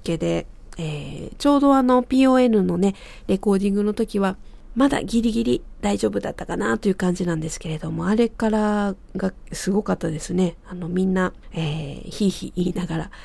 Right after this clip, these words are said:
あの、ライブをやっております。えー、そして配信も見ていただいてありがとうございました。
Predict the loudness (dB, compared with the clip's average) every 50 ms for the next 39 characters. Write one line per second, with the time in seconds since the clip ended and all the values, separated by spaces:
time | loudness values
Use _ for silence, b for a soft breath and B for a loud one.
0 | B B B B -10 -8 -6 -6 -6 -6 -8 -10 -12 -12 -12 -12 -14 -14 -14 -12
1 | -8 -6 -6 -6 -4 -2 -2 -2 -2 -4 B B B B B -6 -4 -4 -4 -6
2 | -8 -8 -6 -4 -4 -2 -2 -2 -2 -2 -6 -10 -14 -18 -20 -20 -20 -20 -20 -20
3 | -20 -18 -18 -18 -18 B B B 0 0 2 2 0 -2 0 2 2 2 4 4
4 | 4 2 2 2 2 2 2 2 2 2 0 0 0 0 0 0 0 -2 -2 0
5 | -2 -2 0 2 4 4 4 4 0 -4 -6 -6 -4 -2 -4 -4 -4 -6 -6 -6
6 | -6 -4 -2 -2 0 -2 -2 -2 -4 -6 -6 -6